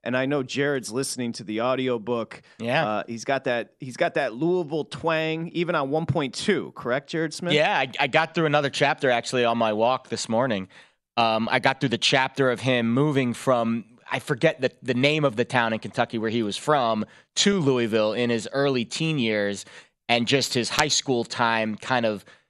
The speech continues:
Speaker 2: uh, really struggled. I mean, he had a really rough childhood. Um, and,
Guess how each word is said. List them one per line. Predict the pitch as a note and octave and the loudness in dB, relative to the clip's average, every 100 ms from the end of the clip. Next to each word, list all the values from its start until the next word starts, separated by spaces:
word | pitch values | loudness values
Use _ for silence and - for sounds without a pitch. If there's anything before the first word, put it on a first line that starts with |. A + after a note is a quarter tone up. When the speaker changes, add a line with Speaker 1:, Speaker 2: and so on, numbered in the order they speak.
| _ _ A#2 | _ _ -4
Speaker 2:
uh, | A2 G#2+ F#2 | -2 -2 -6
really | A#2+ D#3 A#3+ | 0 2 2
struggled. | F#3 - D#3+ C3 | 0 2 2 4
I | B2 | 2
mean, | C3 | 2
he | E3 | 2
had | A3 | 2
a | C3 | 0
really | A#2 D3 D#3 B2 | 0 2 2 -2
rough | G#2 B2 B2+ - - | 0 0 0 -4 -8
childhood. | - A#2 A#2 G2 F2+ D#2+ - - | 0 2 2 -2 -6 -8 -16 -2
Um, | G#2+ G#2+ G#2+ G#2 G2+ - _ | 0 2 0 -2 -6 -10 _
and, | A2+ A2+ A2 G#2+ | -6 -4 -4 -8